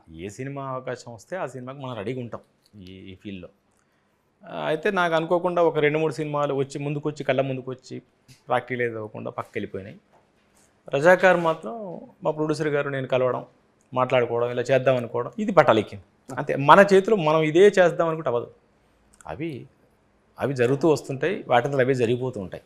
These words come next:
మనం ఏది, మనం ఇది చేస్తాం, నేను ఇలానే ఉంటా అనుకోవడం మాత్రం కరెక్ట్ కాదు. అట్లా.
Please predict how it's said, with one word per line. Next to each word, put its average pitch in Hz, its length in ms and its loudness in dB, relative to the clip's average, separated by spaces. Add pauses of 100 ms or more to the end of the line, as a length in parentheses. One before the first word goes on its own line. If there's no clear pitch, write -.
(120)
మనం 107 200 -4
ఏది, 170 420 0 (840)
మనం 117 180 2
ఇది 127 280 -2
చేస్తాం, 156 440 4
నేను 127 160 -2
ఇలానే 156 280 8
ఉంటా 135 280 0
అనుకోవడం 120 320 -2
మాత్రం 117 240 -10
కరెక్ట్ 98 300 -6
కాదు. - 460 -14
అట్లా. - 180 -6